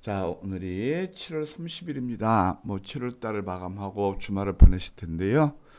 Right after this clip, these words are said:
뭐, 칠월 달 우리가 예상했던 대로 썸머 랠리가 왔죠. 예,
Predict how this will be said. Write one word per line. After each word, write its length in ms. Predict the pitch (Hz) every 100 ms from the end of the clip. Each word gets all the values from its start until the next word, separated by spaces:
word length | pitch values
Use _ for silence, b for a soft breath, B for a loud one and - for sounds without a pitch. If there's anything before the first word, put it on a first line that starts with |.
| B B
뭐, 100 | 85
칠월 400 | - - 127 120
달 320 | - 127 117 - -
우리가 320 | - 98 95 90
예상했던 720 | 92 95 95 98 98 101 87
대로 220 | 85 98
썸머 340 | 139 143 143
랠리가 340 | 110 92 95 95
왔죠. 540 | 78 - 135 123 - B B B B B B
예, 260 | 131 127